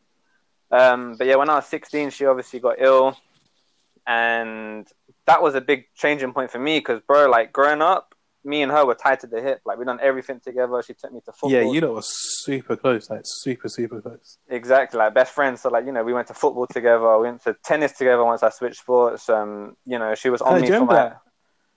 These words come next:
Speaker 2: Football
Speaker 1: What?
Speaker 2: days on the weekends, like, your, I remember, like, your mum and, like, your grandma would always be there.
Speaker 1: Exactly, yeah, bro. The whole family would turn
Speaker 2: At the
Speaker 1: up
Speaker 2: rec,
Speaker 1: to
Speaker 2: innit?
Speaker 1: football. That was, like, my favorite time in life, bro. Like, five-a-side
Speaker 2: Yeah.
Speaker 1: Sundays.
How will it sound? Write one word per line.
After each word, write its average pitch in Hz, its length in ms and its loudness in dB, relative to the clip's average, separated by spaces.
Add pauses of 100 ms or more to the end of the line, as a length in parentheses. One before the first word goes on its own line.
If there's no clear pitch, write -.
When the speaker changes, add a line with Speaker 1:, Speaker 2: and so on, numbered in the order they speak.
(160)
Speaker 2:
Football 117 300 2
Speaker 1:
What? 139 80 0
Speaker 2:
days 131 220 -2
on 127 60 -6
the 131 60 -4
weekends, 135 500 -4
like, 123 140 -4
your, 123 380 -2 (340)
I 135 60 -6
remember, 151 200 0
like, 127 80 0
your 127 100 -4
mum 135 280 -4
and, 120 220 -8
like, 117 140 -8
your 120 80 -10
grandma 131 280 0
would 113 80 -4
always 120 200 -2
be 127 140 -2
there. 113 220 -2 (380)
Speaker 1:
Exactly, 147 340 4
yeah, 170 160 8
bro. 139 140 4
The 135 100 0
whole 165 140 2
family 160 340 0
would 131 140 -2
turn 156 140 2
Speaker 2:
At 131 60 0
the 139 80 2
Speaker 1:
up 139 40 4
Speaker 2:
rec, 156 140 2
Speaker 1:
to 156 60 -4
Speaker 2:
innit? 156 140 0
Speaker 1:
football. 113 180 -10 (420)
That 147 140 6
was, 151 120 2
like, 147 140 -2
my 131 120 -2
favorite 135 360 0
time 135 200 0
in 123 120 -2
life, 131 260 4
bro. 110 180 -2
Like, 107 240 0
five-a-side 123 500 2
Speaker 2:
Yeah. 117 60 -8
Speaker 1:
Sundays. 120 480 -6